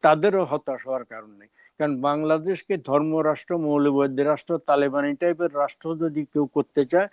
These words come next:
সেটা সম্পূর্ণভাবে ধসে পড়বে, ভূমিসাৎ হবে, এবং মানে একটা ক-,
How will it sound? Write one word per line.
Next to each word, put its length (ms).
সেটা 360
সম্পূর্ণভাবে 1000
ধসে 400
পড়বে, 420
ভূমিসাৎ 640
হবে, 280
এবং 380
মানে 360
একটা 560
ক-, 160